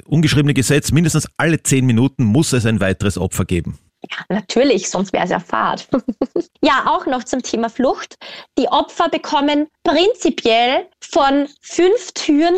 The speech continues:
Speaker 2: vier nicht auf.
Speaker 1: Mhm.
Speaker 2: Die fünfte geht dann glücklicherweise genau im richtigen Moment auf. Ich denk mir immer, wie schwer kann's sein, eine Tür aufzumachen? <laughs> Aber gut.
Speaker 1: Ja, wenn sie mit einem Sessel blockiert ist, wie wir grad gehört haben, ist es
Speaker 2: Ja,
Speaker 1: schon schwierig.
Speaker 2: kann schwierig sein.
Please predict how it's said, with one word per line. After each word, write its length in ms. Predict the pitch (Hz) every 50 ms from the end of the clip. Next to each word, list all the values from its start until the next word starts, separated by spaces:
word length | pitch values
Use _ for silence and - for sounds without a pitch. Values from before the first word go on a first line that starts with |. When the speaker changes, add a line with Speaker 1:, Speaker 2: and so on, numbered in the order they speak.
| 453 - -
Speaker 2:
vier 320 | - - - 302 285 370
nicht 260 | 359 349 - - - -
auf. 380 | 196 190 170 220 - - - -
Speaker 1:
Mhm. 340 | 165 185 170 147 165 202
Speaker 2:
Die 80 | 240 269
fünfte 520 | - - - 339 339 381 359 - - 359 -
geht 260 | - 302 311 302 -
dann 140 | 311 302 294 -
glücklicherweise 840 | 294 277 370 381 - 392 349 359 320 254 254 240 254 285 269 285
genau 240 | 214 247 240 233 247
im 140 | 240 240 233
richtigen 340 | 240 233 - - 240 214 220
Moment 380 | 220 214 196 180 175 202 - - -
auf. 340 | 190 185 - 202 - - - _ _ -
Ich 60 | - -
denk 220 | - 254 269 262
mir 80 | 277 269
immer, 180 | 269 269 262
wie 140 | 254 269 269
schwer 340 | - - 233 226 220 226 277
kann's 300 | - - 294 285 285 -
sein, 200 | 269 247 254 254
eine 200 | 240 247 254 254
Tür 300 | - - - 294 254 214
aufzumachen? 640 | 196 196 - - - 220 220 - - - - - 262 - - - -
<laughs> 140 | - -
Aber 180 | - 254 247 240 - -
gut. 240 | - 208 - - - -
Speaker 1:
Ja, 220 | - 85 92 127 135
wenn 140 | 131 143 123
sie 80 | 135
mit 160 | 143 143 131
einem 320 | 131 123 123 117 110 107 101
Sessel 320 | - - 90 90 - 147 135
blockiert 420 | - 147 - - - 170 180 180
ist, 160 | 202 185 -
wie 40 | 156
wir 140 | 156 160 151
grad 260 | - 151 151 - -
gehört 340 | 156 147 143 151 151 - -
haben, 320 | 175 180 196 208 202 190 - - - - _ -
ist 180 | - 156 160 339
es 100 | 349 381 392
Speaker 2:
Ja, 40 | 403
Speaker 1:
schon 180 | 415 196 180
schwierig. 420 | - - - 101 101 85 78 82 -
Speaker 2:
kann 140 | - - -
schwierig 480 | - - - 247 226 202 208 208 -
sein. 280 | - 220 - - 214